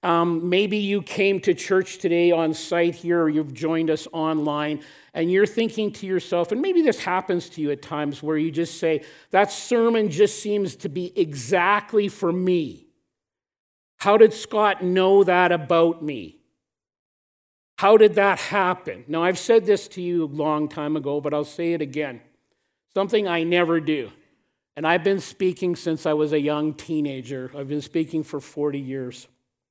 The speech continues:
Something I never do is when I'm preparing a message, I don't ever sit down and go, "Okay,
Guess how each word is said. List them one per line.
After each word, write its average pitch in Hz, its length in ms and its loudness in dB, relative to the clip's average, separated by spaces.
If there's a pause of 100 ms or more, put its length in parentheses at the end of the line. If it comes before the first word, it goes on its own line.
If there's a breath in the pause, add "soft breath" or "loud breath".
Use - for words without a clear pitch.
(540 soft breath)
Something 160 400 -2
I 147 100 -4
never 143 320 -2
do 123 240 -10 (720)
is 147 160 -8
when 151 140 0
I'm 165 140 0
preparing 185 580 0
a - 20 2
message, 156 500 -2
I 147 100 0
don't 170 300 0
ever 175 280 2
sit 180 240 -8
down 160 260 0
and 151 140 -2
go, 143 200 0
"Okay, 156 540 0